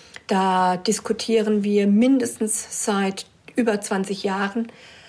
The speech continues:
Wir greifen ja in Deutschland im Prinzip auf die Forschungsergebnisse im Ausland zurück. Ja, also indirekt nutzen wir die Forschungsmöglichkeiten, die es im Ausland gibt.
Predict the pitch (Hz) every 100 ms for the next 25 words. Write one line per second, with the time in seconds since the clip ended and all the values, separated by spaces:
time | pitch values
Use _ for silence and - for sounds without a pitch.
0 | - - - 202 - 214 202 233 226 185
1 | 185 185 180 185 180 - 190 190 196 196
2 | 196 185 226 202 - 175 - 185 170 -
3 | - - 208 196 190 - 196 214 208 208
4 | 185 - - 214 202 - 175 180 - -
5 | - - _ 247 - 190 208 - 226 214
6 | 208 196 - 220 226 226 - 190 170 175
7 | 180 - - - - - 185 - 190 175
8 | 196 180 - 208 214 214 202 - 185 180
9 | 185 - - - 185 175 185 - 180 180
10 | 226 262 254